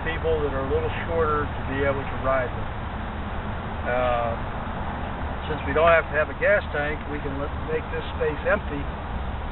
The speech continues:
and that makes it easier for some people to get off and on the bike. You know, and a bike doesn't need a gas tank or a fake gas tank to make it handle better in the twisties. We gave the bike long footrests for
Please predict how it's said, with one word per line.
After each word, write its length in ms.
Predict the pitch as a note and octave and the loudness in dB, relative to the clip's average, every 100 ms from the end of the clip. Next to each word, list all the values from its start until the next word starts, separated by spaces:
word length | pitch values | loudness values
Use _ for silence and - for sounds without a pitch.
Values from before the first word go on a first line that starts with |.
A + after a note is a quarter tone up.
| - | -2
and 80 | - | 0
that 160 | F#3+ F3+ | 2 2
makes 240 | F#3 F3+ E3 | 2 0 -2
it 80 | E3+ | -2
easier 400 | F3 - D3 C#3+ | -2 0 0 0
for 100 | D3 C3+ | -2 0
some 160 | D#3 D3+ | 2 2
people 240 | D3+ D3+ D3+ | 0 0 -2
to 140 | - | -2
get 160 | C#3 C#3 | 0 2
off 240 | C3+ C#3 C3+ | 4 4 2
and 140 | C3+ | 0
on 180 | C#3 C3 | 0 0
the 120 | C3+ | 2
bike. 240 | C#3 D3 - | 4 4 2
You 1400 | - - - - - - - - - - - - - B2+ B2 | -2 -2 -2 -2 -2 -2 -4 -4 -4 -4 -4 -4 -2 0 0
know, 160 | C3 | 0
and 80 | B2+ | 0
a 60 | B2 | 2
bike 240 | D3 E3 C3 | 4 4 4
doesn't 320 | D#3+ C#3+ C#3+ | 2 2 0
need 220 | D#3 D3+ | 0 2
a 320 | C#3+ C3+ C3 B2+ | 2 2 0 0
gas 240 | D3+ D#3 D3 - | 4 6 4 0
tank 240 | C#3+ C#3+ | -2 -2
or 160 | C#3 C3 | -2 -2
a 40 | - | 2
fake 180 | E3 - | 2 2
gas 180 | C3+ C3 - | 2 2 0
tank 240 | C3+ C3+ | 0 0
to 80 | - | -2
make 160 | C#3 C3+ | -2 -2
it 80 | |
handle 380 | D3 D#3+ D#3 C3+ C3 | -2 0 0 0 0
better 320 | C#3 C3+ C3+ | 0 0 -2
in 80 | C3+ | -2
the 100 | C3+ - | -2 2
twisties. 420 | D#3 - - - - - - - - - - - - - - C#3+ | 2 2 -4 -4 -6 -6 -4 -4 -4 -4 -4 -4 -4 -4 -4 -2
We 80 | C3 | 4
gave 240 | E3 F#3 E3+ | 6 6 0
the 80 | C#3+ | 4
bike 300 | D3+ D#3 D3+ - - - - - - - | 4 4 2 -4 -4 -2 -4 -4 -2 2
long 400 | C#3+ E3 E3+ E3 D#3+ - | 6 8 8 4 -2 0
footrests 640 | F3 C#3 C#3 C#3 - - - - - - - - | 0 0 0 0 0 -2 -2 -2 -2 -2 -2 -2
for 60 | - | -2